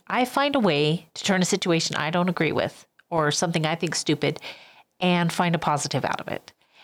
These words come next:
And let them know the positive I saw in what they did versus saying something judgmental or thinking it. And man, has that turned around my way of thinking towards others. It has improved relationships, too.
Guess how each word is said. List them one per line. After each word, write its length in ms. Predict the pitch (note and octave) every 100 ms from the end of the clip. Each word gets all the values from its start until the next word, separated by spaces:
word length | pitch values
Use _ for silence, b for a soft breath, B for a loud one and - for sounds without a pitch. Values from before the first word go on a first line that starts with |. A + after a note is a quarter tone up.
| B _ -
And 400 | F3 E3+ E3 - -
let 240 | G#3 G#3+ -
them 260 | G#3+ F#3+
know 280 | G3+ G#3 F3+
the 100 | D#3+
positive 640 | D#3+ - E3+ E3+ E3 E3 - -
I 300 | E3+ F#3+ F#3+
saw 680 | - - F3+ D#3+ E3 G#3 A3+ -
in 200 | E3 D#3
what 180 | D#3+ -
they 160 | E3+ D#3
did 460 | - D3 D3+ G3
versus 440 | - D#3 - D#3+ D3
saying 380 | - D3+ D3+
something 420 | D3 D#3 D3+ D3+ C#3+
judgmental 640 | C#3 C3+ C#3+ C#3+ D3+ C#3
or 120 | C3
thinking 400 | C3+ C3+ - D#3+
it. 120 | F#3 -
And 380 | D#3+ D#3 E3+ F3+
man, 400 | G#3+ B3+ C4+ A#3+
has 220 | F#3 D3
that 140 | C3+
turned 220 | - D#3+ C#3+
around 180 | C#3+
my 120 | C#3+ C#3+
way 160 | C#3+
of 100 | C#3+
thinking 260 | D3 C#3 C3+
towards 260 | - C3+
others. 380 | C3+ C3+ - - - B B B B B B B
It 120 | A3
has 160 | B3 G3+
improved 320 | E3 G3 E3
relationships, 840 | D3 C#3+ C4+ - F3+ - - -
too. 380 | - C4+ - -